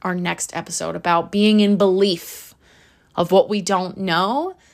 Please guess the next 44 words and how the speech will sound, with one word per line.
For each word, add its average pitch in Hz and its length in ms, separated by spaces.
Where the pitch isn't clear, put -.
uh, 190 180
but 175 460
for 208 180
what 185 320
we 185 120
want, 151 440
where 190 240
we're 226 120
going 190 340
and 170 100
what 165 140
we 175 100
want, 165 300
to - 140
be 170 180
in 175 100
belief 196 580
for 185 260
that, 156 280
for 202 300
your 220 180
healing, 190 640
for 214 400
your 240 220
freedom, 190 600
for 214 280
your 247 220
peace. - 480
Like, 170 120
we 196 60
don't 226 220
have 208 320
these 262 240
things 277 320
yet, 208 440
but 208 100
I 196 220
believe, 254 720
I 190 140
can 208 340
stand 220 420
in 247 120
belief 262 440
that 196 260